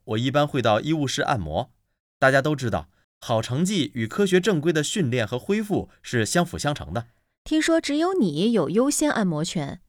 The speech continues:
Speaker 2: 只要你去了，别的队友必须马上让开，因为大赛在即，必须保证你的身体不出意外，是这样吗？
Speaker 1: 这可是舆论冤枉我了，事实不是这样的。竞赛是残酷的，可大家的友谊却是温暖的。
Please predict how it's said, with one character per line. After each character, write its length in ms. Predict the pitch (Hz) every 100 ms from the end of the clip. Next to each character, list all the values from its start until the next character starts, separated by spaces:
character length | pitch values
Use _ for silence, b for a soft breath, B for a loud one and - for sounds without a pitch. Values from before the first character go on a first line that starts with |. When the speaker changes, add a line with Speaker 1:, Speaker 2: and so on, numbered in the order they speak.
| _
Speaker 2:
只 120 | 202
要 120 | 262
你 160 | 330 185
去 300 | - - 220
了， 180 | 147 - -
别 180 | 185
的 100 | 196
队 160 | 294 269
友 100 | 170
必 160 | 147 220
须 140 | 277
马 200 | 277 -
上 200 | - 240
让 240 | 254 254
开， 240 | 165 156 - _ _ _ _
因 140 | - 220
为 120 | 202
大 180 | 214 202
赛 180 | 214 185
在 220 | 190 170
即， 360 | - 156 170 185
必 80 | 220
须 220 | - 240
保 180 | 220 151
证 240 | 240 240
你 100 | 165
的 100 | 139
身 200 | 165 240
体 160 | 254 156
不 140 | 143
出 160 | 175 196
意 180 | 170 170
外， 220 | 160 151 B B
是 180 | - 294
这 160 | 233
样 160 | 175 156
吗？ 300 | 143 170 175 B B _
Speaker 1:
这 180 | - 240
可 180 | 190 127
是 160 | 117
舆 180 | 123 110
论 180 | 160 160
冤 180 | 147 185
枉 160 | 165
我 160 | 104 80
了， 220 | 62 64 _ _ -
事 180 | -
实 160 | 190 175
不 180 | - 120
是 140 | 196
这 100 | 139
样 220 | 110 90
的。 160 | 76 - _ _ _ _ -
竞 180 | 214 180
赛 140 | 185
是 140 | 160
残 260 | 143 - 92
酷 220 | 156 175
的， 160 | 87 - _ -
可 120 | 147
大 160 | 208
家 120 | 202 220
的 80 |
友 220 | 175 90 95
谊 160 | 185
却 120 | -
是 120 | 123 107
温 180 | 110
暖 180 | 110 82
的。 160 | -